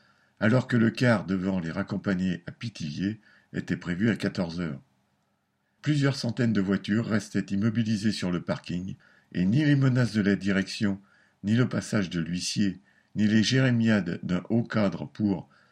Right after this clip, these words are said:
les pauvres mamans qui ne peuvent aller chercher leurs enfants à l'école » n'ont impressionné les grévistes. Parmi eux aussi, il y a des mamans qui ont besoin d'un salaire correct pour élever leurs enfants.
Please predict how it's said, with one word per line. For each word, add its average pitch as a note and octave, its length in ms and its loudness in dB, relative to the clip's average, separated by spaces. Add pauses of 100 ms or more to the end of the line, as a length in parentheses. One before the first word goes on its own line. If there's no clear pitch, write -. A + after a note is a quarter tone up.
(220)
les F2 180 4
pauvres G#2 360 2
mamans G2+ 380 2
qui G2 160 -4
ne F#2 80 0
peuvent F#2+ 340 -2
aller F#2 200 0
chercher - 380 -6
leurs E2+ 220 -6
enfants E2+ 260 -8
à D#2+ 80 -4
l'école » A2 460 -4 (600)
n'ont F#2+ 220 -2
impressionné G2 540 0
les A#2 120 2
grévistes. E2+ 460 -4 (880)
Parmi A#2 340 4
eux B2+ 180 4
aussi, G#2+ 460 -2 (320)
il G2+ 160 2
y A2+ 60 6
a A#2 40 6
des A2+ 120 4
mamans G#2+ 320 4
qui G#2 140 -2
ont F#2+ 80 4
besoin F#2+ 320 2
d'un G2 120 4
salaire F2+ 380 -2
correct E2+ 460 -4 (100)
pour F2 180 0
élever E2+ 180 0
leurs E2+ 240 -2
enfants. E2 340 -10